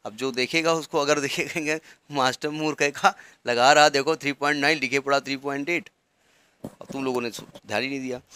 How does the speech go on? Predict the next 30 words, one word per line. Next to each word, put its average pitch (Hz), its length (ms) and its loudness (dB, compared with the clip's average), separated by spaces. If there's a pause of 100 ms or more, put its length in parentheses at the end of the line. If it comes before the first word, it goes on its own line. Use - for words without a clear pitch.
(240)
लिखा 151 220 6
है 208 100 10
कि 185 140 -2
स्टोरेज 170 480 2
बैटरी 160 420 6
है, 190 200 8
उसका 180 400 6 (100)
ईएमएफ़ 165 460 0
है 165 60 4
एट 147 180 0
वोल्ट। 92 320 -10 (380)
क्या 135 140 6
गिवन 156 300 2
है? 190 140 0 (480)
एक 135 180 2
स्टोरेज 147 400 -2
बैटरी 151 400 6
है, 185 220 4 (320)
उसका 156 380 4
ईएमएफ़ 160 280 0
कितना 156 260 -2
गिवन 160 300 0
है? 214 220 4 (1120)
एट 170 360 6
वोल्ट 156 280 0
की 180 200 0
एक 180 260 4
स्टोरेज 156 460 0
बैटरी 107 400 0
है - 140 -18